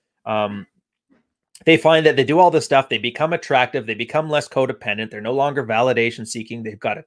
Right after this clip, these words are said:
good mental point of origin. The girl doesn't like that, though. She absolutely hates that because she liked a guy that she could kinda beat up on. A lot of the daddy issue types are like this.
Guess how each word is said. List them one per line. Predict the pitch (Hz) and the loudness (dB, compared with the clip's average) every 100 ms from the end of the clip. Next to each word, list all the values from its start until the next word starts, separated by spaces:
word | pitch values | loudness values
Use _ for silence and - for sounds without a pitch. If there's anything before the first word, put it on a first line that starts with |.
| _ | _
good | 147 151 | 2 4
mental | 156 151 160 | 4 2 0
point | 156 151 | 0 0
of | 143 | 2
origin. | 117 110 113 110 113 _ _ _ _ _ _ _ _ - - | 2 2 -2 -8 -10 _ _ _ _ _ _ _ _ -12 -2
The | 147 | 2
girl | 143 185 | 6 6
doesn't | 208 208 160 | 8 4 4
like | 135 123 131 | 0 0 2
that, | 123 104 | 0 0
though. | 107 92 | -6 -10
She | - 113 - | -12 -18 -4
absolutely | 135 151 - 156 143 | 0 0 0 -4 -4
hates | 131 139 139 | -2 -2 -2
that | 123 104 | -2 -2
because | 120 120 | -2 -8
she | - 160 | -6 0
liked | 170 165 160 | 2 2 2
a | |
guy | 120 131 131 | 2 4 4
that | 127 | 0
she | - | -4
could | - - | -14 -6
kinda | 131 107 | -6 -6
beat | 131 120 | -8 -6
up | 117 151 | -4 -2
on. | 151 180 _ _ _ _ _ | -4 -6 _ _ _ _ _
A | - - - - - | -20 -20 -20 -20 -2
lot | 151 160 | 4 4
of | 143 | 4
the | |
daddy | 135 127 131 139 | 2 2 2 0
issue | 139 139 | -2 -2
types | 147 - | -2 0
are | 156 | 0
like | 151 156 | 0 0
this. | 160 180 - | -2 -4 -12